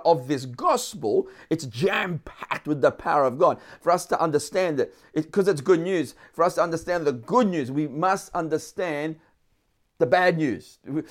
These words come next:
there is bad news. There is, it's, it's, it's, see, the reason why good news is good news, it's 'cause, 'cause it's in the context of bad news. Why would good news be good news if there's no such thing as bad news? So we, we've gotta understand the power of the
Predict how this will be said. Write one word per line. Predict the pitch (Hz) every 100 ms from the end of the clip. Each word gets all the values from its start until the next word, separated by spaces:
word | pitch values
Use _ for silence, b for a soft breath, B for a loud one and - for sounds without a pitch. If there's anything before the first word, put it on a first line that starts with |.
| B
there | 170 180
is | 226 240
bad | 165 202 190 180
news. | 170 220 170 101 - - b b
There | 160 175
is, | 214 240 214 - _ -
it's, | 151 165 - 185 190
it's, | 185
it's, | 190 -
see, | 202
the | 185
reason | 226 233
why | 220 185
good | 151 208
news | 202 190
is | 208 208
good | 165 160
news, | 151 170
it's | 180 -
'cause, | 202 160 B B
'cause | 185
it's | 180
in | 208
the | 208
context | 214 214 214 220
of | 170
bad | 131 196 190
news. | 160 110 - - b b b
Why | - 165 214
would | 220 214 156
good | 123 208
news | 190 180
be | 147 175
good | 139 175
news | 160 190 160
if | 156
there's | 165
no | 165 165
such | 175 156
thing | - 262 220
as | 165
bad | 131 127 120
news? | 107 95 - b b b b
So | 185 175 165 _
we, | 160 175
we've | 170 180
gotta | 196 180
understand | 185 185 - 196 185 160 - _
the | 143 165
power | - 180 190 165 127 143 - b b _
of | 139 143 131
the | 143 143